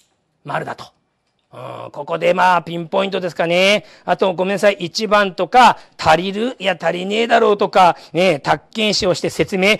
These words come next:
業者相手は、宅建士で説明はいらないとか。うん、あと、三番とかだと、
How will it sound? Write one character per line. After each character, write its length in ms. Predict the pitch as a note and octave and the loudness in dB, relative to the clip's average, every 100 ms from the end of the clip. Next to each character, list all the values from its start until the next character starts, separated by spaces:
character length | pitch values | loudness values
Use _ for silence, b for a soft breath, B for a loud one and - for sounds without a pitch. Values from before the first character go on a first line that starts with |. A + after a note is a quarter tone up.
| B | B
業 240 | D3+ F#3+ G#3 | -2 2 4
者 120 | A3+ | 4
相 120 | G#3 | 4
手 100 | A#3 | 6
は、 200 | A3 F#3 b b b | 6 6 b b b
宅 220 | - - - | -2 -2 0
建 100 | G3+ | -4
士 80 | |
で 80 | D#3 | -4
説 260 | - E3 A3+ | -6 -6 -4
明 140 | A3 | 0
は 80 | G#3+ | 2
い 80 | F#3+ | 0
ら 80 | F#3+ | -2
な 80 | |
い 60 | F3+ | -6
と 80 | - | -10
か。 160 | - _ _ _ _ _ _ _ _ A2+ | -20 _ _ _ _ _ _ _ _ -12
う 80 | |
ん、 220 | A2+ A2 - | -8 -8 -4
あ 100 | E3+ | -2
と、 140 | - F3 | 0 0
三 340 | F3 F#3 F#3+ | 2 0 2
番 220 | G3+ G3+ | 2 2
と 100 | A#3+ | -2
か 100 | A3 | -2
だ 140 | G#3 G3 | 0 2
と、 260 | F#3+ F3 | 4 2